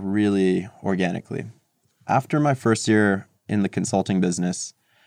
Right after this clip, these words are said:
I realized I was missing a key skill set,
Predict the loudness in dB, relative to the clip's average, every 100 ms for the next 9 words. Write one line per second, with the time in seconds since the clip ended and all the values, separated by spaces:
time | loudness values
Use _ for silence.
0 | _ 0 4 6 6 4 2 -6 -4 -4
1 | -2 -2 -2 -2 -4 -6 -12 -4 -2 -2
2 | -6 -4 -4 -6